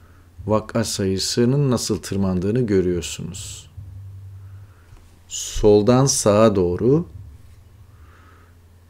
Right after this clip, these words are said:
e, vaka sayısının nasıl tırmandığını görüyorsunuz. Ekranın solundan sağına doğru bakın dikkatli bir şekilde.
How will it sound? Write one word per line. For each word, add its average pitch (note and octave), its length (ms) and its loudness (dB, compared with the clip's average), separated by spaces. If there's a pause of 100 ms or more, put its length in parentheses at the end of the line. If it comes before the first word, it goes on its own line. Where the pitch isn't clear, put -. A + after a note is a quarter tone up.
(120)
e, G#2 100 -8 (680)
vaka G#2+ 300 0
sayısının A2+ 680 2
nasıl A2 540 2
tırmandığını G2 600 2
görüyorsunuz. F2+ 960 -4 (1000)
Ekranın G2 380 -4
solundan F#2+ 640 -2
sağına F#2 520 -4
doğru F2+ 260 -8
bakın F2+ 260 -12 (500)
dikkatli - 460 -10
bir - 60 -8
şekilde. - 420 -12